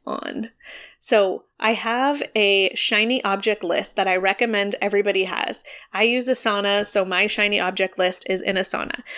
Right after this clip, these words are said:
So anytime I think of something new I want to do in my business, or anytime I think I see, like, a program or a course or something that I want to do, um, I add it to this shiny object list.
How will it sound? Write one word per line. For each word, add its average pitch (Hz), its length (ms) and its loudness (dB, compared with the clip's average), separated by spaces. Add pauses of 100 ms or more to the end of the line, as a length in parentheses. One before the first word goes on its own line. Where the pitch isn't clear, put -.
(120)
So - 280 0
anytime 269 460 2
I 262 80 0
think 226 220 0
of 202 80 0
something 190 440 -4
new 277 260 4
I 254 140 -4
want 277 160 2
to 277 60 2
do 226 160 2
in 233 100 -2
my 233 120 0
business, 185 560 -2
or - 180 -4
anytime 247 520 0
I 208 80 -2
think 208 320 -4
I 190 200 2
see, 208 320 -2
like, 190 220 -2
a - 60 -8
program 247 640 0
or 196 100 0
a 175 60 -2
course 240 500 0
or 196 140 -4
something 233 440 -2
that 220 140 0
I 214 80 2
want 208 200 2
to 202 60 -2
do, 185 320 2 (460)
um, 175 420 -2 (360)
I 190 380 2 (100)
add 196 200 0
it 214 140 0
to - 100 -2
this 190 180 -2
shiny 190 340 -2
object 175 360 -4
list. - 400 -6